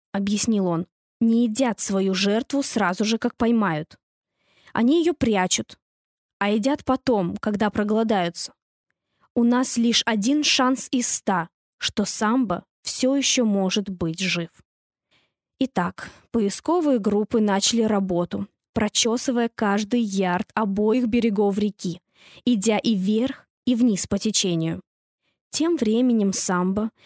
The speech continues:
которого крокодил утащил под воду, потерял сознание. Затем в узком заливе, скрытом кустарником,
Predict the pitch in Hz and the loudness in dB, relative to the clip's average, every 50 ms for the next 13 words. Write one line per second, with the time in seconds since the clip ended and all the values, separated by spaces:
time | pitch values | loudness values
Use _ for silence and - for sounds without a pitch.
0 | _ _ - 254 - 294 330 359 262 277 - 285 262 - 269 240 220 233 302 330 | _ _ -4 -2 0 0 2 2 0 0 0 -2 0 0 0 0 0 2 0 0
1 | 311 - 240 - - 226 - - - 294 269 - - 208 196 180 196 190 214 254 | 0 0 -2 -2 0 0 0 0 0 0 -2 0 -2 -2 -2 -2 -2 -2 0 0
2 | 311 294 302 277 240 - 202 - 208 185 185 175 180 185 - - 196 190 196 196 | 0 0 0 -2 -2 -4 -4 -4 -2 -2 0 0 0 0 0 -2 -2 0 0 0
3 | 196 190 185 180 170 185 202 - _ _ _ _ _ _ _ _ _ _ _ _ | 0 0 0 -2 -2 -4 -8 -12 _ _ _ _ _ _ _ _ _ _ _ _
4 | _ _ _ _ - 202 196 214 214 - - 277 302 320 294 214 196 220 262 285 | _ _ _ _ -6 -4 -2 -2 -2 -2 -2 0 0 2 0 0 0 -2 -2 -2
5 | - - - 208 208 196 202 190 185 185 202 233 277 294 247 208 190 - - - | -2 -2 -2 0 0 0 0 0 0 0 0 0 0 0 -2 -2 -2 -4 -4 -4
6 | - 233 269 285 - 226 214 - - 202 - - - 214 220 269 285 - 226 208 | -2 -2 -2 0 0 -2 -2 -2 -2 -4 -4 -2 -2 -2 -2 0 0 -2 -2 -2
7 | - - 185 196 | -4 -6 -8 -10